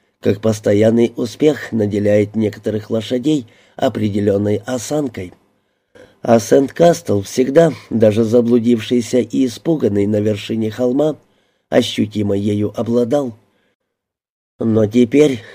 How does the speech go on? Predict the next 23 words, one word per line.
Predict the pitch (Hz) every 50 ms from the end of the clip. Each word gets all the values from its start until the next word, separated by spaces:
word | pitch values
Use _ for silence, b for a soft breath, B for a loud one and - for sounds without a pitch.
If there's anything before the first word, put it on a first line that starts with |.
| B
всего | B - - - 107 98 107 107
два | 104 107 110 113 110
месяца | 110 110 113 107 - 113 104 - 117 113
спустя, | 110 - - 127 120 110 - - 151 151 - - - B B B B B B B B B
в | 120 107 104
нем | 107 104 110 110 107
проявилось | 120 120 123 123 135 131 156 160 147 120 110 104 - -
новое | 110 117 143 151 147 135 113 95 98 101
качество — | - 127 123 120 - - 110 104 - - - 87 - b b b b b b b
которое | - 110 110 107 117 107 107 110 117
почти | 113 127 127 120 - - - 156
можно | 143 120 110 107 104 110 104
было | 101 107 107 107
бы | 104 107 104
назвать | 107 107 107 104 107 110 110 107
заносчивостью, | 101 101 127 131 139 151 156 147 - - - 98 104 104 - - - 104 85 - _ _ _ _ _ _ _ _ _ _ _ _
новообретенная | - 113 110 107 101 110 107 104 101 104 107 107 107 - 107 120 117 117 120 120 117 117
уверенность | - - 131 131 127 143 151 143 135 110 104 101 98 - -
в | - -
своем | - - 113 107 101 101 98 98
превосходстве. | 98 104 107 104 113 117 113 - - 143 139 - - - - - 82 - _ _ _ _ _ _ _ _ _ _ _ _ _ _ _ _ _ _ _ _ _ _ _
«Он | - 101 101 110 113 110
великолепен», | 104 117 113 113 110 104 - 120 120 135 151 156 - - 104 95 90